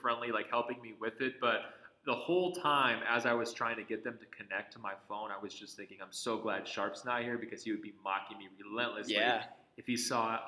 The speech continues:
Speaker 2: That's
Speaker 1: how much trouble I was having getting the technology to
Speaker 2: the,
Speaker 1: work."
Speaker 2: that's the future you deserve. Um, the, uh, next, the next thing <laughs> was, the next highlight for me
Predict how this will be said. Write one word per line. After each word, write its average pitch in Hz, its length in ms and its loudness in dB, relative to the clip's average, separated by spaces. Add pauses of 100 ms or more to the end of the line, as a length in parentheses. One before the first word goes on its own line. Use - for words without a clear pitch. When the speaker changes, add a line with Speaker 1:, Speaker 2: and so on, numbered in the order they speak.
(140)
Speaker 2:
That's 117 120 4
Speaker 1:
how 123 80 4
much 123 380 -2
trouble 123 420 6
I 110 80 6
was 110 180 2
having 107 320 4
getting 110 220 0
the 104 60 -4
technology 98 540 -6
to 104 80 0
Speaker 2:
the, 95 40 -2
Speaker 1:
work." 95 180 -6
Speaker 2:
that's 127 200 -6
the 127 100 -6
future 139 380 0
you 113 180 2
deserve. 73 400 -4 (240)
Um, 110 440 2 (260)
the, 131 480 10
uh, 123 480 10 (120)
next, 165 760 12 (360)
the 143 160 4
next 165 280 10
thing 165 420 12
<laughs> 151 80 0
was, 147 420 6
the 151 160 6
next 165 300 6
highlight 147 640 10
for 139 100 2
me 135 500 4